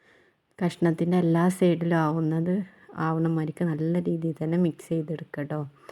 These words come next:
അതിനുശേഷം ഇത് റെസ്റ്റ് ചെയ്യാൻ വേണ്ടി വെക്കുക. ഒരു അഞ്ചാറ് മണിക്കൂറെങ്കിലും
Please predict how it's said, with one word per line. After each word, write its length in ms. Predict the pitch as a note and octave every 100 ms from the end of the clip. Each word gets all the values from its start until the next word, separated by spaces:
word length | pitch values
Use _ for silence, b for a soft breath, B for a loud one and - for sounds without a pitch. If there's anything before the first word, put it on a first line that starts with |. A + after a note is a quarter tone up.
| b b b b b b _ -
അതിനുശേഷം 500 | F3+ F#3+ F#3+ F#3 G3 F#3
ഇത് 100 | E3+ F3+
റെസ്റ്റ് 360 | F3+ E3 - -
ചെയ്യാൻ 200 | E3+ E3 E3
വേണ്ടി 180 | D#3+ D#3
വെക്കുക. 320 | D3+ - - - _ b b b b b b b b b b -
ഒരു 220 | G#3 A3+ A#3 - B B B B B F3+
അഞ്ചാറ് 420 | F3 E3+ F3 F#3 A3
മണിക്കൂറെങ്കിലും 720 | G#3 G#3 F#3 F#3 F3 F3